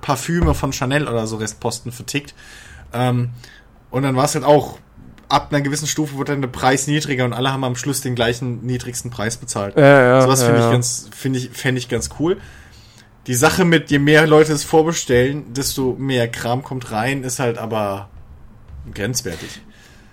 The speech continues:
Speaker 2: Ja, es ist halt ganz klar, ey Leute, bestellt doch mal alles schön
Speaker 1: Ja,
Speaker 2: vor,
Speaker 1: ja.
Speaker 2: ne?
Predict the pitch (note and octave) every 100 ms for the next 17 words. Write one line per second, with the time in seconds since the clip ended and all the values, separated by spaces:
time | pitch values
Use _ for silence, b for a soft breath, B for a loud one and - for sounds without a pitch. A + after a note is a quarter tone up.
0 | b E3+ D3+ D#3 C#3+ F3 - E3 D#3+ D#3
1 | F3 - D#3+ E3 C#3+ D#3 C3+ C#3 E3 D#3
2 | - C#3 C3 C#3 C#3 A#2+ C#3 - D3+ D3+
3 | - F3+ C#3+ G#2+ - G#2+ C3